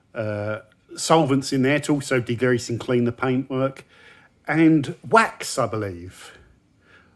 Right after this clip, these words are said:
Uh, we won't go through all the, all, all the blurb. Um, now, this, I'm doing this as part of, um, an overall study or best of all-in-one abrasives, and you can see the gap there for Built Hambra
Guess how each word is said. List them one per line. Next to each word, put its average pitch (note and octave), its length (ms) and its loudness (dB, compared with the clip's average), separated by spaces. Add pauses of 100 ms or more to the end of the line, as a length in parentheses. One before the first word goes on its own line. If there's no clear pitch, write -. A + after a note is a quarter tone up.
(140)
Uh, G#2 180 -6
we A#2 80 -2
won't C#3 200 0
go A#2 100 -6
through A2+ 180 -12
all G#2 140 -8
the, - 120 -18
all, C#3 280 -8
all C3 100 -6
the G#2+ 100 -6
blurb. G#2 400 -8 (600)
Um, C#3 340 6 (640)
now, E3 200 8
this, F3 160 0
I'm F3+ 160 0
doing G3+ 220 4
this D3 160 -2
as C3+ 100 -6
part D3+ 360 0
of, B2+ 260 -6
um, C3+ 320 -2 (220)
an C#3 100 -6
overall C3 520 0
study B2+ 560 -2 (500)
or G#2 80 -8
best - 360 0
of A#2 480 -4 (280)
all-in-one B2 480 2
abrasives, A#2+ 760 -2
and A2+ 100 -8
you G2+ 60 -12
can A2+ 100 -8
see B2 180 -6
the A2 140 -10 (140)
gap B2 300 -2
there A2 180 -8
for G#2+ 140 -14
Built B2 220 -6
Hambra A2 360 -2